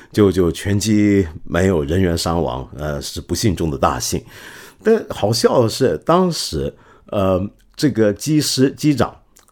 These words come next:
比如说在控制室，驾驶员在这个控制室里面，驾驶室里面，他要广播告诉大家出事儿了，咱们。那他的广播是怎么样的？“Ladies and gentlemen, this is your captain speaking.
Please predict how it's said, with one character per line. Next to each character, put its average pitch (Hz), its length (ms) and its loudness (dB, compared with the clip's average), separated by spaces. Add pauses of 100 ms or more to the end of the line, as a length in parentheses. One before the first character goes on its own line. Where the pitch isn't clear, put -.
(300)
比 98 80 0
如 104 80 2
说 110 80 2
在 107 220 4
控 113 240 2
制 95 180 2
室， 73 260 -8 (140)
驾 101 160 4
驶 73 160 -4
员 71 320 -6
在 92 260 2
这 85 120 -2
个 73 420 0
控 110 300 0
制 95 160 2
室 80 240 -2
里 67 120 -4
面， 76 160 -4
驾 80 200 -4
驶 65 140 -10
室 87 240 -4
里 60 100 -8
面， 73 260 -8
他 107 120 -4
要 85 100 -2
广 67 280 -8
播 117 220 2 (380)
告 - 160 -6
诉 90 160 -2
大 76 140 -2
家 73 180 -6
出 - 180 -8
事 127 120 0
儿 104 140 2
了， 65 140 -6
咱 65 160 -8
们。 73 160 -10 (340)
那 139 140 2
他 123 160 0
的 175 80 4
广 76 220 2
播 98 120 4
是 101 120 0
怎 69 80 -8
么 65 80 -6
样 69 120 -6
的？ 60 160 -10 (280)
“Ladies 117 400 4
and 85 180 0
gentlemen, - 480 -4 (400)
this 135 240 6
is 113 200 2
your 101 160 4
captain - 440 -4
speaking. - 560 -8